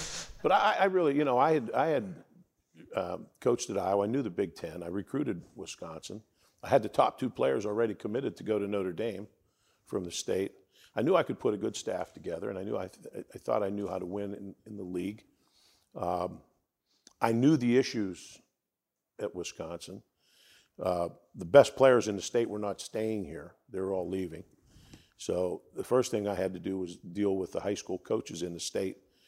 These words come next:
and let them know that I want to work with them. I needed their help in sending the best players to me. And we would do all we could to help improve high school football. And they, they grilled me. They, they tested me pretty good.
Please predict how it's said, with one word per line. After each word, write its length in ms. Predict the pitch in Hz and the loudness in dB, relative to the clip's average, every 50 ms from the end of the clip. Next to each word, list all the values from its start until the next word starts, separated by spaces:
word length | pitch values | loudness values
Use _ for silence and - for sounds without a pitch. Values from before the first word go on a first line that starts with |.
| _ _ _ _ _ _ _ - | _ _ _ _ _ _ _ -12
and 180 | 87 85 85 90 | -10 -8 -6 -4
let 180 | 92 95 - | -4 -4 -2
them 180 | - 101 95 98 | -2 -4 -2 -2
know 160 | 98 101 98 | 0 0 0
that 120 | 90 90 90 | 0 0 0
I 100 | 101 107 | 0 2
want 180 | 104 104 98 | 0 0 -2
to 40 | 95 | -2
work 260 | 95 98 101 98 - - | 0 0 0 0 -2 -4
with 200 | 90 - - - | -8 -10 -8 -4
them. 320 | 113 110 104 101 95 90 - _ _ _ _ _ _ _ _ - - | -2 -2 0 0 -2 -4 -10 _ _ _ _ _ _ _ _ -10 -6
I 80 | 98 | -4
needed 300 | 101 104 107 104 98 85 | 0 0 2 0 0 0
their 160 | 104 104 104 87 | 2 2 2 2
help 280 | 95 98 92 - - | 0 -2 -2 -4 -8
in 120 | 87 85 - | -12 -12 -8
sending 320 | - 98 95 92 92 87 | -8 -6 -6 -6 -8 -10
the 60 | 85 | -10
best 300 | 80 87 90 92 - - | -8 -6 -6 -6 -6 -8
players 360 | _ - 110 117 110 92 - | _ -2 -2 0 0 -2 -4
to 100 | - 90 | -10 -14
me. 220 | 80 80 82 90 - - _ _ - - - - _ _ _ _ _ _ | -12 -10 -10 -10 -10 -12 _ _ -20 -20 -20 -20 _ _ _ _ _ _
And 160 | - 87 85 | -6 -4 4
we 140 | 87 104 113 | 6 8 8
would 140 | 107 101 92 | 8 6 6
do 120 | 101 101 | 4 6
all 140 | 101 101 101 | 6 6 6
we 100 | 98 92 | 4 2
could 220 | - - 107 95 | 0 -2 -4 -4
to 80 | 87 85 | -2 -2
help 340 | 76 104 98 - - - - _ _ _ - | 0 0 -2 -2 -4 -10 -20 _ _ _ -8
improve 520 | 90 85 - - - 147 143 135 107 85 - - - _ _ _ _ _ _ - - | -8 -8 -8 -6 -2 2 2 2 2 -2 -6 -16 -20 _ _ _ _ _ _ -20 -6
high 140 | - 101 95 | -2 -2 -2
school 260 | - - - 95 87 | -2 -2 -6 -8 -8
football. 480 | - - - 87 - - - - 87 92 | -8 -8 -8 -10 -8 -8 -8 -6 -4 -4
And 80 | 90 | -2
they, 100 | 104 117 | -2 -2
they 180 | 127 - 123 147 | -2 -2 -2 -2
grilled 360 | 123 101 110 120 123 101 85 | -2 0 0 0 0 0 -2
me. 80 | 92 87 | -4 -6
They, 160 | 90 104 113 | -6 -6 -6
they 180 | - - 110 | -6 -6 -8
tested 420 | 117 - - 110 107 - - - - | -8 -6 -6 -6 -6 -8 -10 -14 -14
me 100 | 87 85 | -14 -12
pretty 260 | - - 92 90 85 | -10 -8 -8 -8 -6
good. 220 | 82 98 95 90 | -6 -6 -6 -6